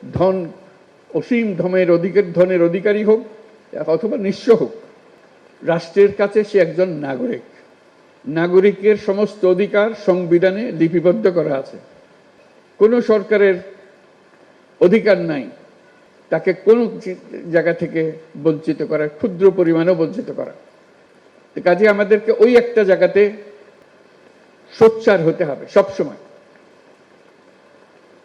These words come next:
আমরা পারিবারিক অন্য কোনো, অন্যান্য বিষয়ে খুব সোচ্চার হয়ে যাই মাঝে মাঝে, হতে হয়, কিন্তু এটা তার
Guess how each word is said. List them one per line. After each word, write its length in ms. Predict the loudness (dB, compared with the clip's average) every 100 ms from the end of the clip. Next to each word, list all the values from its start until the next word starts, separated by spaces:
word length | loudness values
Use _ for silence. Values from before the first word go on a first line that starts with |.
| _
আমরা 500 | -8 2 2 2 -4 -16 -6
পারিবারিক 520 | 0 2 4 4 4
অন্য 240 | 0 -2 -2
কোনো, 260 | -2 -2 -2
অন্যান্য 380 | -2 -2 -2 0
বিষয়ে 360 | -2 2 2 2
খুব 100 | -4 -4
সোচ্চার 340 | -4 -2 0 2
হয়ে 200 | 2 2
যাই 140 | 2
মাঝে 240 | 0 0 0
মাঝে, 240 | -2 -6 -10 -18 -20 _ _ _ _ 0
হতে 200 | 2 4
হয়, 180 | 2 -4 -14 -20 -20 _ _ _ _ _ -20 -20 -20 _ _ _ _
কিন্তু 260 | -8 -6
এটা 260 | 0 2 0 0
তার 120 | -2